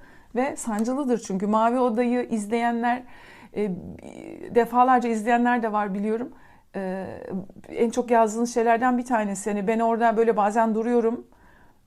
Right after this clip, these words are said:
izleyemiyorum. E, kolay değil çünkü sindirmen lazım.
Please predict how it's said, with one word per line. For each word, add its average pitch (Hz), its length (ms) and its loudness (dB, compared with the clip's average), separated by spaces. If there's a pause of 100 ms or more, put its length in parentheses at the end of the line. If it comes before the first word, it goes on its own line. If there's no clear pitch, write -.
(120)
izleyemiyorum. 233 840 2 (260)
E, 190 260 -8 (400)
kolay 233 340 2
değil 254 140 -2
çünkü 202 200 -6
sindirmen 214 560 -2
lazım. 180 420 -6